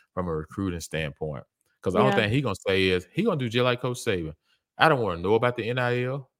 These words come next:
Speaker 1: I don't wanna be involved with it. Let N I L take care of that once the kids are here. You know, let the coaches sign who they wanna sign. And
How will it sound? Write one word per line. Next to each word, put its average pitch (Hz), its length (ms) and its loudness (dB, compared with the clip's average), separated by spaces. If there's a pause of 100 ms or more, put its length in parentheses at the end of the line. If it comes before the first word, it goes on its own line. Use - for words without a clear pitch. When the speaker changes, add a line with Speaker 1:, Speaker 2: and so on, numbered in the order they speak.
(160)
Speaker 1:
I 92 140 0
don't 92 160 0
wanna 85 180 -4
be 85 220 -4
involved 85 500 2
with 123 180 2
it. - 160 -6 (1400)
Let 98 260 0
N 104 180 0
I 101 240 4
L 110 120 2
take - 260 -4
care 104 200 0
of 92 60 0
that 98 200 0
once 90 160 -10
the 85 60 -14
kids 98 340 -2
are 80 60 -6
here. 104 400 -4 (480)
You 98 140 -4
know, 104 400 -2
let 92 200 -4
the - 60 -10
coaches 113 400 -2
sign 110 300 0
who 110 80 -2
they 101 120 0
wanna 95 200 -4
sign. 135 540 -2 (540)
And 95 680 0